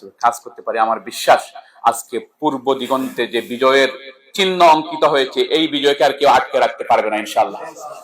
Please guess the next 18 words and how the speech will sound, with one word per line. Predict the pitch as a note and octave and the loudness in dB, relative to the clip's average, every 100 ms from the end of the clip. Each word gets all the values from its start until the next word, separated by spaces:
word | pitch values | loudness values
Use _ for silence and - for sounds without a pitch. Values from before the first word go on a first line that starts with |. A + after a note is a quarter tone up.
| - | -2
আমাদের | B2 B2+ B2+ A#2+ | 0 2 0 0
হযরতের | B2+ B2+ C3 C#3+ C3+ | 0 -2 -6 -8 -10
নেতৃত্বে | C3 - D#3+ E3 - | -6 0 0 0 -2
আমরা | - A#2+ B2 | -2 -2 -4
যারা | A#2+ A#2+ - - - - - E3+ | -2 -2 -4 -8 -20 -20 -4 2
তরুণ | D#3+ E3+ D3 | 4 4 -2
আছি, | - - - | -4 -8 -10
আমরা | A2 A2 _ _ | -6 -8 _ _
তরুণ | D3+ D#3+ D#3 | -2 -2 -4
প্রজন্ম | - D#3+ F3 E3+ C#3+ | -2 0 0 -2 -4
যারা | G#2 - - _ _ | -4 -6 -20 _ _
আজকে | - - B2+ | -10 -4 -2
আমাদের | A#2+ A#2+ | -2 -4
মুরব্বীদের | A2 A#2+ B2 B2 A2 A#2 A2 | -8 -8 -8 -2 0 0 -4
নেতৃত্বে | - C3+ D4+ C3+ B2+ - _ _ - | -6 -4 -2 -2 -2 -6 _ _ -2
আগামী | A#2+ B2+ C3 | 0 0 -4
দিন | B2 A#2 - | -6 -12 -14
ইসলামী, | C3+ - C#3+ C#3 C#3+ | -16 -4 0 2 0